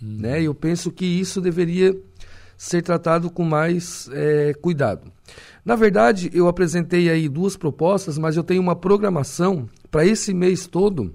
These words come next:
Speaker 2: As propostas que eu vou apresentar na Câmara são todas
Speaker 1: Sim.
Speaker 2: relacionadas,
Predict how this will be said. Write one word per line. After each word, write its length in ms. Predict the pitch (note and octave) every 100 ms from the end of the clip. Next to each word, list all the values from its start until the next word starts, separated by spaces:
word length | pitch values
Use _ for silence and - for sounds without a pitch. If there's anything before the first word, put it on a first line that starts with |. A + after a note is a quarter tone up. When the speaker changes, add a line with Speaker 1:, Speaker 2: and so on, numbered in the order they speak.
| - - - _ _ _ -
Speaker 2:
As 140 | - D3
propostas 560 | F#3 F3 F3+ G3 G3 -
que 60 |
eu 40 | D3+
vou 100 | D#3+
apresentar 400 | D3 D3 D3+ D#3
na 80 | D3
Câmara 220 | E3+ F#3+
são 120 | F#3
todas 300 | E3+ F#3 G3+
Speaker 1:
Sim. 100 | E3+
Speaker 2:
relacionadas, 800 | F3+ F3+ F3 E3+ D3+ D#3+ F3 -